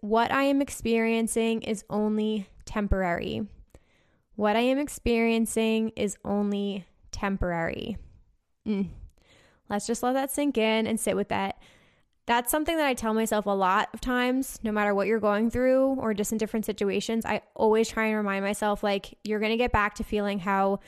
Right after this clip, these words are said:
you normally feel, like, pain is temporary, certain jobs are temporary. Like,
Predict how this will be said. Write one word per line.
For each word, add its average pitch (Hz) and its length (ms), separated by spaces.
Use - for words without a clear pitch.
you 214 100
normally 208 400
feel, 196 440
like, 190 340
pain 220 280
is 220 160
temporary, 196 920
certain 202 720
jobs 214 400
are 220 100
temporary. 202 760
Like, 196 340